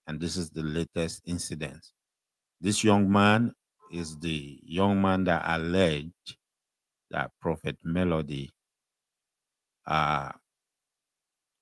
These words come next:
performed some abominable act with him. He narrated his story, how his mom took him to Prophet Melody's church, and how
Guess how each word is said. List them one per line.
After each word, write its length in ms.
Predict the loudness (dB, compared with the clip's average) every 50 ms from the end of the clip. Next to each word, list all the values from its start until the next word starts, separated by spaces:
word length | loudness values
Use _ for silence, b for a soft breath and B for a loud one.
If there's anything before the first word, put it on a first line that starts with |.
| _ _
performed 500 | -4 -4 -4 -2 0 2 2 2 2 0
some 300 | -2 -2 -2 -2 0 0
abominable 1000 | 0 -2 0 0 0 0 2 2 0 0 0 0 0 -2 -2 -4 -4 -6 -6 -8 _
act 480 | -2 -2 -2 -2 -4 _ _ -20 -20 -20 _ _ _ _ _ _
with 220 | -4 -4 -4 -4 -4
him. 300 | -4 -2 0 0 -2 -4 _ _ _ _ _ _ _ _ _ _ _ _ _ _ _ _ _ _ _
He 100 | -6 -4
narrated 600 | -2 0 2 2 2 2 0 0 0 0 2 2
his 120 | 0 -2 -4
story, 560 | -6 -4 0 0 2 2 2 0 -2 -4 -8 _ _ _ _ _ _ _ _
how 200 | 4 4 6 6
his 200 | 4 0 -2 -4
mom 420 | -4 -2 0 0 0 -2 -4 -6 -8
took 220 | -10 -10 -10 -8 -6
him 240 | -4 -4 -4 -6 -6
to 160 | -8 -8 -8 -8 -12 _ -4
Prophet 340 | -2 -2 -2 -2 -6 -4 -2
Melody's 520 | -2 0 0 0 0 0 -2 -4 -4 -6
church, 580 | -4 -2 0 0 0 -2 -4 -8 -12 -12 -14 _ _ _ _ _ _ _ _ _ _ _ _ _ _ _
and 160 | -8 -6 -4
how 600 | -4 -2 0 0 2 2 2 0 0 -2 -4 -6